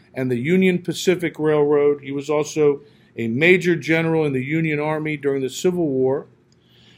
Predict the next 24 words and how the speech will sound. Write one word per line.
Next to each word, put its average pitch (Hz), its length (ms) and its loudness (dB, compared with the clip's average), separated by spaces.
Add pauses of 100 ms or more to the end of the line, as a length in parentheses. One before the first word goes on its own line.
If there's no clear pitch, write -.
(180)
Nineteen 226 580 4
thirty-two, 220 600 4
born 165 340 0
today, 143 320 2
Tiny 285 480 2
Tim, 233 520 0 (680)
whose 151 240 0
real 214 240 8
name 190 260 4
was 135 160 0
Herbert 220 560 4
Coury, 151 640 2 (560)
American 185 560 4
musician, 170 680 0 (360)
uh, 120 140 -4
born 151 320 0
in 165 140 0
Manhattan, 151 560 2
New 170 80 0
York, 147 420 0
died 165 260 6
in 147 140 2
nineteen 135 380 -4
ninety-six. 131 720 -6